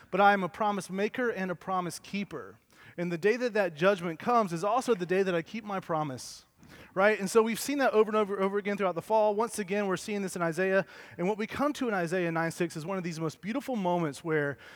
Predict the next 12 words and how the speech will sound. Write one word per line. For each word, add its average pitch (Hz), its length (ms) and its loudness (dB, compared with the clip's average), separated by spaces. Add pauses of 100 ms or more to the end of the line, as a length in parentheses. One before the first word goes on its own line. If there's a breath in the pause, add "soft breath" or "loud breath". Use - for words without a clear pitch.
(160 loud breath)
where 180 140 2
he 175 200 0
is, - 320 -4 (120)
God 208 240 2
is 185 80 -4
speaking 262 680 -4
this 175 180 -4
hope 233 480 2
and 175 180 -6
promise 156 800 -4 (380 loud breath)
once 160 560 -4
again 147 580 -4